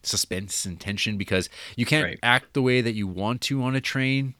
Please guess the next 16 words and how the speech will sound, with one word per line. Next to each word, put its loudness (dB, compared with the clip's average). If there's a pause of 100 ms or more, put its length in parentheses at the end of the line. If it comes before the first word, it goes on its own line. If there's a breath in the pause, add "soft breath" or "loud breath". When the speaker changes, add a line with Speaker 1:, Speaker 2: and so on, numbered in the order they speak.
(120)
Speaker 1:
because 0
Speaker 2:
Mm-hmm. -2
Speaker 1:
you're 2
surrounded 0
by 4
other 0
people. -2
It's -4
also -2
moving, 2
so -2
you 0
can't -8
leave -2
the -6
train. 0